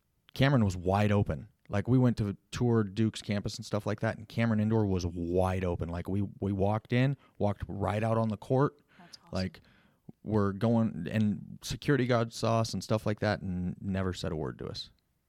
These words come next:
Speaker 1: It,
Speaker 2: Yep.
Speaker 1: and you, no, no way you could do that now, but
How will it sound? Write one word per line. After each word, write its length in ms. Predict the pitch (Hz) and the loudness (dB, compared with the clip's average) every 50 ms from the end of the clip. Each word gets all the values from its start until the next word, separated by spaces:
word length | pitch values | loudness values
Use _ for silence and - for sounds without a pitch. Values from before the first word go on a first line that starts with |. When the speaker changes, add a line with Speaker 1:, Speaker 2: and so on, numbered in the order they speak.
| _ - - | _ -8 -8
Speaker 1:
It, 40 | |
Speaker 2:
Yep. 420 | 87 - - - _ - - 85 87 | -8 -8 -8 -12 _ -12 -10 -8 -8
Speaker 1:
and 120 | 101 90 | -6 -4
you, 140 | 107 113 110 - _ - - | -2 -2 -4 -4 _ -8 -2
no, 220 | 127 143 143 127 | 2 4 4 4
no 300 | 117 110 110 117 117 107 101 90 | 4 4 4 4 4 4 2 -2
way 240 | 107 101 101 107 110 | 0 2 4 4 6
you 180 | 104 98 95 | 4 4 2
could 120 | - - 90 | 0 0 0
do 120 | 85 90 | 2 2
that 160 | 80 67 57 | 2 2 0
now, 220 | 53 73 87 67 69 | -2 -4 -4 -4 -4
but 180 | - 65 67 | -4 -4 -6